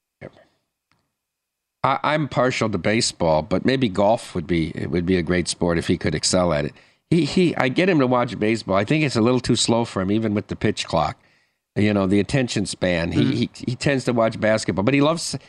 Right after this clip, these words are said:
Speaker 1: soccer and hockey are his favorite two sports so
Speaker 2: Yeah.
Speaker 1: far.
Speaker 2: We've had this discussion before. I mean, the best thing in the world would be if you're ranked, like, fiftieth in the world in golf.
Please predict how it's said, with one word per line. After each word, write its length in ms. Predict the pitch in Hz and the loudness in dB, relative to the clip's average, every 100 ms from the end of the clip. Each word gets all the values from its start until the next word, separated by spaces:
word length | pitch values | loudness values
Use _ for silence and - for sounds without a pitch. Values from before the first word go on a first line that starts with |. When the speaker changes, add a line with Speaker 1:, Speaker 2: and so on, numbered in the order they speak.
| _ | _
Speaker 1:
soccer 460 | - 160 160 - 147 | -2 2 2 0 0
and 80 | 131 | 0
hockey 360 | 139 131 113 | 0 0 0
are 100 | 101 | 2
his 140 | 98 - | 0 0
favorite 320 | 107 98 - | 0 0 0
two 100 | 104 | -2
sports 400 | - 98 90 - | 0 0 -2 -2
so 100 | 95 | -2
Speaker 2:
Yeah. 60 | 95 | -2
Speaker 1:
far. 320 | - 69 - - | -2 -6 -4 0
Speaker 2:
We've 140 | 165 | 2
had 140 | 170 147 | 2 2
this 160 | 135 | 0
discussion 400 | 135 - 135 131 | -4 -4 -2 -2
before. 460 | 120 - 127 123 131 | -4 -2 0 2 2
I 40 | 147 | 2
mean, 200 | 139 127 | 4 2
the 80 | |
best 340 | 123 165 175 - _ _ _ _ _ _ | 2 0 0 -4 _ _ _ _ _ _
thing 180 | 165 147 | 2 4
in 80 | |
the 80 | 123 | 4
world 360 | 117 135 143 139 | 2 2 2 4
would 180 | 135 123 | 2 4
be 340 | 131 127 120 - _ _ - | 4 4 2 -2 _ _ -4
if 120 | - | 2
you're 140 | 202 170 | 4 4
ranked, 380 | 165 165 160 | 4 2 2
like, 240 | 143 127 - _ _ _ _ _ _ | 0 0 -4 _ _ _ _ _ _
fiftieth 400 | 185 - 143 135 139 | 0 0 0 -2 0
in 40 | |
the 60 | 120 | 2
world 280 | 139 139 | 2 2
in 120 | 127 120 | 2 2
golf. 400 | 123 156 - | 0 0 -6